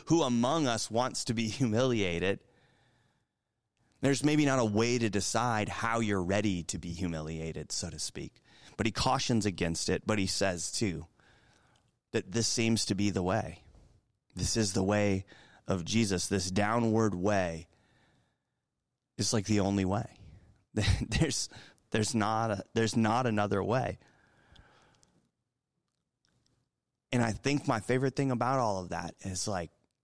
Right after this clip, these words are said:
man, we're all left to evaluate what, what cuts to our heart, what invites us to something else. Because it's almost like that, that quote, like, "So-, soon as you boast about your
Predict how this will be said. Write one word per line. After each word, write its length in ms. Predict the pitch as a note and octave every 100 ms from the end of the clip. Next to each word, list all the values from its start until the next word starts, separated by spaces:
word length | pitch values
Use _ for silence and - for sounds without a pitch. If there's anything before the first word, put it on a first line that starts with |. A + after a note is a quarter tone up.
| _ _ _ _ _ _ _ _ _ _ -
man, 320 | G#2+ C#3 B2+
we're 140 | G#2 G#2+
all 280 | A#2+ C3
left 280 | A#2+ A2+ G2+
to 140 | A#2+ G#2+
evaluate 600 | F#2+ G2 G2+ F#2+ F#2 -
what, 240 | F#2+ F2 - _ -
what 200 | G#2+ -
cuts 300 | - G2+ -
to 140 | -
our 100 | G2
heart, 320 | F2 G2+ G2 -
what 160 | F#2+ -
invites 420 | F#2 F2 F#2 -
us 120 | F#2
to 100 | -
something 420 | F#2+ F#2 E2 E2 E2
else. 460 | E2+ E2+ - - _ _ - - _ _ _ _ _ _ _ _ _ _ _ _ _ _ _
Because 640 | - G2+ A2 G#2 F#2 - - _ _ _ -
it's 180 | F#2+ -
almost 460 | G2 F#2 F#2 -
like 240 | F#2 F2+ -
that, 260 | F#2 F#2+ - -
that 200 | G#2+ G2
quote, 320 | - A2 G2+
like, 200 | E2+ E2+
"So-, 180 | - - -
soon 320 | - A2 A2+
as 220 | A2 F#2+
you 60 | A2
boast 680 | F#2+ G2+ A#2+ A2+ - - - -
about 440 | - - - A2+ A#2
your 240 | A#2 G#2